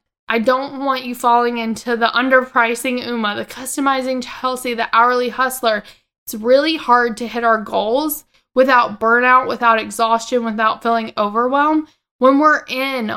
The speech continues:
one of those. And if you're just getting started and you're wondering, "Wanda," you can skip this.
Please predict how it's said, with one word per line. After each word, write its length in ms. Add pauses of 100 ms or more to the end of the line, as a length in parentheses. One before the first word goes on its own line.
one 280
of 120
those. 460
And 100
if 180
you're 160
just 260
getting 220
started 420
and 140
you're 180
wondering, 480
"Wanda," 420 (380)
you 220
can 180
skip 460
this. 360